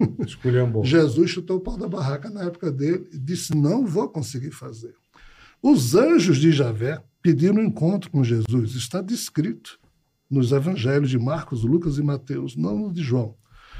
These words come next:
Speaker 1: No livro que eu escrevi, chamado Enigma da Transfiguração de Jesus, eu tento falar sobre isso.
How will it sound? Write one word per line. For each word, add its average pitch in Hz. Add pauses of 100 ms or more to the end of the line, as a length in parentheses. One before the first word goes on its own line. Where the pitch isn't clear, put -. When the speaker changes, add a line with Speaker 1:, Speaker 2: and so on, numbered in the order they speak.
(140)
Speaker 1:
No 170
livro 185
que 151
eu -
escrevi, 139
chamado 127
Enigma 131
da 117
Transfiguração 117
de 120
Jesus, 135
eu 143 (140)
tento 139
falar 147
sobre 165
isso. -